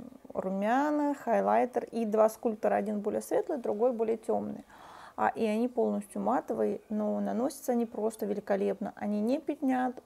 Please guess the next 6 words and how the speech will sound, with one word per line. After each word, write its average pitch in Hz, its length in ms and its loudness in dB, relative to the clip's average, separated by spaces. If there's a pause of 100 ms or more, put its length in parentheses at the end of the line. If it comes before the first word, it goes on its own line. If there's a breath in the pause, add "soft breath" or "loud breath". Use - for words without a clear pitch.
(200)
прекрасные, 226 680 0
красивые, 220 760 -2 (440 loud breath)
А 208 160 -4
оттенки, 247 680 0 (140)
э, 190 300 -2
натуральные, 247 1000 2